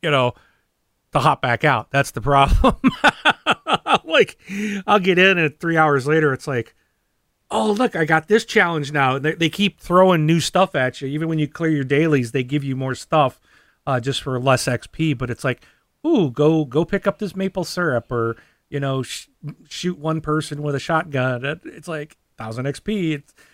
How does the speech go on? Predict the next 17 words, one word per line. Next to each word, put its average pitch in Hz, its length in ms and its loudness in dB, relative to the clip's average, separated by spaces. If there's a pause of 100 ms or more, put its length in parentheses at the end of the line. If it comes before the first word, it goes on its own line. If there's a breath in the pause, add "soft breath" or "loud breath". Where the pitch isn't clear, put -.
(120)
so 180 160 0
it's 156 100 2
like 180 140 2
they 180 80 0
keep 196 240 -4
dangling 151 420 2
that 117 200 -2
carrot 147 340 4
out 120 100 0
in 127 60 -14
front 131 220 -6
of 127 60 -4
you 120 100 -2
to 113 80 -4
keep 127 240 -12
you 113 80 -10
playing. 117 420 -4